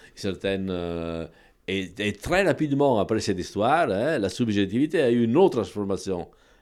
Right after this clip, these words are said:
Elle est devenue disponible aux, aux aventures néofascistes, hein. C'est vraiment, ça vient tout de suite après. Ça s'est pas arrêté à l'homme endetté. L'endetté, c'est seulement, euh, une première, euh, secousse, hein.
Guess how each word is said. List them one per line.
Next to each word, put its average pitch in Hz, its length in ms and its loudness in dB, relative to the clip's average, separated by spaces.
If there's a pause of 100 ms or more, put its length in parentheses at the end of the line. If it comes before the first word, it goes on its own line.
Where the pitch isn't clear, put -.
Elle 90 80 -2
est 98 40 4
devenue 131 220 6
disponible 131 580 2
aux, 95 760 0
aux 87 80 -2
aventures 104 640 0 (260)
néofascistes, 107 680 -2
hein. 85 200 -8 (260)
C'est 82 220 -8
vraiment, 113 440 -2 (240)
ça - 140 -4
vient 123 120 0
tout 123 140 0
de 104 80 4
suite 123 200 -6
après. 110 380 -2 (360)
Ça - 100 -6
s'est 95 120 -4
pas - 120 2
arrêté 117 240 2
à 104 60 2
l'homme 95 160 2
endetté. 101 340 -2
L'endetté, 98 300 0
c'est 90 120 -6
seulement, 92 380 -2 (420)
euh, 80 280 -8
une 92 120 -6
première, 104 480 4
euh, 85 520 0
secousse, - 680 0 (100)
hein. 131 160 -2